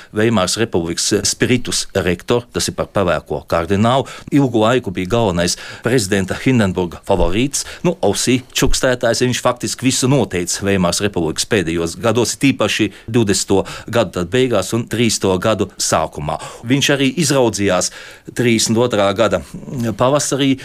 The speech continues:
par kancleru šo Franci von Pāpenu. Viņš neuzskatīja Šleihers par gudru politiķi. Pāpens bija pazīstams tā laika Vācijā, bet viņš bija pazīstama figūra kā modes frants un, eh, kā zirgu mīļotājs. Eh, Pāpens gan arī bija tā slavenā kluba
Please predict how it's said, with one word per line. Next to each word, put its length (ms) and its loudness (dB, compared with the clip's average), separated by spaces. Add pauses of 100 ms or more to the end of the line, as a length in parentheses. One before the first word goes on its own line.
par 100 -4
kancleru 540 0
šo 300 0
Franci 460 0
von 200 0 (100)
Pāpenu. 500 -2
Viņš 120 -2
neuzskatīja 840 2
Šleihers 460 -2
par 120 -4
gudru 240 2 (120)
politiķi. 480 0 (200)
Pāpens 360 0
bija 160 -6
pazīstams 580 0 (380)
tā 140 4
laika 280 0
Vācijā, 380 0
bet 160 -2
viņš 140 -4
bija 300 -2
pazīstama 560 2 (140)
figūra 400 2
kā 80 2
modes 420 2
frants 400 2 (280)
un, 260 4
eh, 120 4
kā 240 0
zirgu 340 0
mīļotājs. 640 0 (180)
Eh, 140 2
Pāpens 460 0
gan 120 0
arī 200 2
bija 240 2
tā 140 0
slavenā 580 0 (100)
kluba 360 2